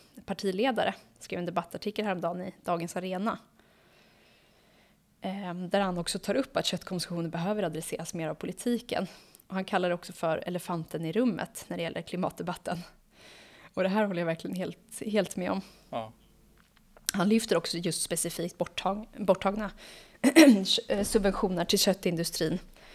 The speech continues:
Speaker 1: och djurfabrikerna, ehm, och att utveckla, satsa mer på veg-, vegetariskt då, eh, som viktiga åtgärder. Sen pratar han också väldigt mycket just om det här med potentialen med odlat kött,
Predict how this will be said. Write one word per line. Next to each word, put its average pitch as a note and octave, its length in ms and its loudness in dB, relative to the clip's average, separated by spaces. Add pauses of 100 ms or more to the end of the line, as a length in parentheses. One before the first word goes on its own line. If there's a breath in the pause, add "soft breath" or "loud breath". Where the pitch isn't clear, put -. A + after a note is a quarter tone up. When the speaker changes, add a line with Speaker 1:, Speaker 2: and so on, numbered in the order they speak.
(240 loud breath)
Speaker 1:
och F#3 240 2
djurfabrikerna, E3+ 600 0 (240 loud breath)
ehm, F3 600 -4
och F3 140 -4
att E3+ 100 0
utveckla, E3 520 -2 (260 loud breath)
satsa - 300 2
mer E3 120 0
på - 120 -8
veg-, - 240 -2
vegetariskt E3+ 600 -2
då, - 120 -4 (1040 loud breath)
eh, E3+ 160 -2
som F3 200 0
viktiga E3+ 460 0 (180)
åtgärder. G3+ 680 4 (1400 loud breath)
Sen G#3 180 6
pratar G#3+ 280 8
han G3 80 8
också G3 220 2
väldigt F#3 360 4
mycket F#3+ 200 -4
just F3 260 0
om - 80 0
det D#3+ 60 -2
här D#3 140 -4
med - 180 -2
potentialen D#3+ 640 -2
med D#3+ 120 -4
odlat F3+ 420 -2
kött, - 460 -4